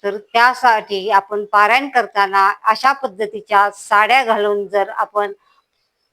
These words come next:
हे कलर, जर कलरच्या साड्या घालून जर पारायण केले, देवाची, देवीची पूजा केली आणि मनोभावेने, तर अगदी आपल्याला शुभ फळ मिळेल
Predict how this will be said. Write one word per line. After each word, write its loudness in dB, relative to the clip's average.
हे 2
कलर, 2
जर 2
कलरच्या 2
साड्या 2
घालून 0
जर -4
पारायण 2
केले, -2
देवाची, -2
देवीची -4
पूजा -2
केली -8
आणि -4
मनोभावेने, 0
तर -2
अगदी -2
आपल्याला 0
शुभ 0
फळ 2
मिळेल -6